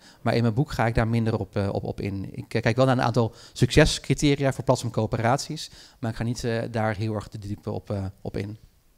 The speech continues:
Dus, eh, maar goede, goede vraag en ook zeker een hele interessante ontwikkeling. En, en trouwens Smart ook een hele leuke club om ook in de gaten te, te houden. En als laatste ei-, eigenlijk heb ik gezegd van ja, maar ja, eh, hoe zou je ook kunnen nadenken over,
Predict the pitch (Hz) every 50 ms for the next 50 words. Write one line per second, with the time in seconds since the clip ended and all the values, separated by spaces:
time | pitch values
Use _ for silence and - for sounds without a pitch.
0 | _ _ _ _ _ _ - _ _ _ _ _ _ _ - - - - - 98
1 | 98 101 98 104 104 107 - - 147 139 - - 151 131 117 110 107 107 - -
2 | - - - - - - - - - 120 110 - 123 113 101 - 110 107 104 -
3 | - 120 117 117 107 117 113 113 107 - - 110 104 - 104 104 104 107 - 104
4 | 101 107 120 117 110 127 123 - - 131 127 123 123 - 113 107 117 117 110 110
5 | 110 - 123 117 117 - - - - - - - 123 98 110 104 95 - 110 104
6 | - 113 104 101 - - - 104 101 101 98 98 95 - - - 107 98 104 98
7 | 107 139 190 - - - - - - - - - - - _ _ _ _ _ _
8 | _ _ - - 156 151 123 120 139 156 175 - 185 156 151 147 - - 151 147
9 | 147 135 147 139 135 139 - - - - - - - - - - - 120 123 127
10 | 120 - - 139 131 135 131 131 123 120 113 120 117 117 131 143 156 139 139 147
11 | - - 135 139 170 151 151 151 139 143 147 143 - - - - 135 131 139 147
12 | 147 143 135 131 135 147 131 127 131 120 123 120 117 117